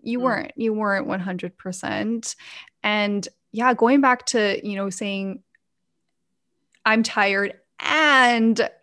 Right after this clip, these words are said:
Speaker 1: my, you know, my baby's still giving me energy." And I think that's the classic all or nothing thinking that we like to do, that black or white, like,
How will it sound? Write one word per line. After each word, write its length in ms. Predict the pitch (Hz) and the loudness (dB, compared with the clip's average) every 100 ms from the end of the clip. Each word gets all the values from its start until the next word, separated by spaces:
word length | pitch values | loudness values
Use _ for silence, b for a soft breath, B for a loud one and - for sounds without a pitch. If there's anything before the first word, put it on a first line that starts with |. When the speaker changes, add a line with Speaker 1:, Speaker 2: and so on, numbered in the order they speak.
| _ _ _ _ - | _ _ _ _ -18
Speaker 1:
my, 200 | - 220 | -8 -4
you 100 | 214 | -2
know, 120 | 202 | -2
my 160 | 202 202 | -2 -2
baby's 280 | 190 202 190 | -2 -4 -4
still 120 | 196 | -4
giving 260 | 190 190 | -4 -4
me 140 | 190 - | -6 -6
energy." 680 | - 202 196 190 190 185 | -6 -4 -6 -8 -8 -8
And 160 | - 202 | -6 -4
I 100 | 202 | -4
think 220 | 196 220 | -4 -4
that's 240 | 247 247 - | -2 -2 -6
the 80 | 214 | -8
classic 640 | - 185 - 226 208 - - | -4 -4 -2 -2 -4 -4 -2
all 200 | 185 196 | 0 0
or 80 | 202 | -2
nothing 340 | 185 185 196 | -4 -4 -8
thinking 460 | 185 175 180 208 208 | -6 -8 -6 -6 -2
that 180 | 214 | -2
we 120 | 208 214 | 0 0
like 240 | 214 208 | -2 -4
to 100 | - | -6
do, 160 | 233 233 | -4 -2
that 200 | 180 180 | -2 2
black 260 | 185 196 | 0 0
or 100 | 202 | -2
white, 280 | 185 196 202 | 0 0 0
like, 260 | 190 180 | -4 -4